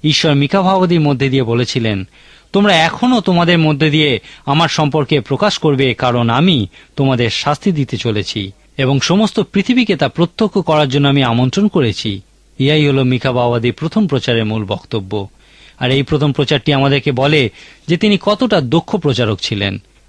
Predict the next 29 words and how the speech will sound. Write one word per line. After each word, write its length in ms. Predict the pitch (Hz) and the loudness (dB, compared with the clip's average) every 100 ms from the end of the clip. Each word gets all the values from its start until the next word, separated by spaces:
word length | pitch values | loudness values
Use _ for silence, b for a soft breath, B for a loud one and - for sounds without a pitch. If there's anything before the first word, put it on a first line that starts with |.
| _ - - | _ -8 -2
অন্যান্য 580 | 139 139 135 131 123 110 B B B | 2 2 2 2 0 -4 B B B
সব 240 | - 185 | -2 0
ভাওবাদীদের 560 | 185 196 196 190 196 190 | 2 2 2 2 2 2
মতোই 320 | 165 160 180 | 2 2 2
মিকা 240 | 143 143 165 | 2 0 0
ভাওবাদীও 580 | 147 147 147 143 131 113 B B - | 2 2 2 2 0 -2 B B -4
তার 120 | 170 | -2
প্রচারের 380 | 190 185 214 202 | 0 0 2 0
শেষে 300 | - 151 175 | 0 0 0
একটা 180 | 147 | 0
ইতিবাচক 500 | 147 135 156 151 156 | 0 0 0 0 0
আশার 300 | 135 120 143 | 0 0 -2
বাণী 260 | 123 117 143 | 0 0 0
শুনিয়েছেন। 680 | - 160 123 98 - 101 98 b b b | 2 0 0 -2 -4 -6 -8 b b b
তিনি 360 | - 143 127 107 b b b | -2 0 0 -2 b b b
সেই 180 | - 139 | -4 0
বাবিলীয় 460 | 120 131 151 147 | 2 2 2 2
বন্দিত্ব 480 | 131 139 165 214 - | 2 0 0 0 -2
থেকে 240 | 190 156 139 | -2 0 -2
ফিরে 300 | - 143 139 | 0 0 0
আসার 260 | 127 135 | 0 -2
কথা 200 | 120 117 | -2 -2
বলেছিলেন। 680 | 110 107 101 117 104 101 95 b b b b _ _ - | -2 -2 -2 -4 -4 -6 -8 b b b b _ _ -2
তিনি 360 | 143 139 120 101 b b | 0 2 0 -4 b b
সেই 140 | - 151 | -2 0
উত্তর 320 | 160 - 160 | 0 2 0
ও 40 | |
দক্ষিণ 380 | 135 156 - 220 | 2 -2 0 2
রাজ্যের 460 | 160 131 113 123 | 2 2 0 0